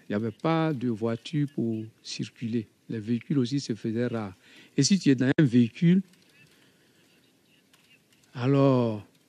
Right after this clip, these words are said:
tu subis des humiliations de la part des jeunes patriotes parce qu'ils étaient devenus les tout-puissants. Voilà.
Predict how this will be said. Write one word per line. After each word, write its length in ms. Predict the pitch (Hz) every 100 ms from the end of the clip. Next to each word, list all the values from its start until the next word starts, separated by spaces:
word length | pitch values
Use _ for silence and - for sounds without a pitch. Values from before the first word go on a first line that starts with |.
| _ _ -
tu 160 | 143
subis 380 | 135 - 139 202
des 240 | 156 135
humiliations 540 | 139 143 147 143 175 175
de 80 | 135
la 160 | 127
part 200 | 147 170
des 140 | 135 120
jeunes 220 | 156 160
patriotes 480 | 120 - 123 170 127
parce 180 | 127
qu'ils 240 | 151 170 123
étaient 220 | 113 175
devenus 680 | 135 120 123 151 170 135 104
les 180 | 135
tout-puissants. 520 | 120 185 165 123 190 147 _ _ _ _ _ _ - - _ _ _ _ _ _ _
Voilà. 360 | - 110 143 175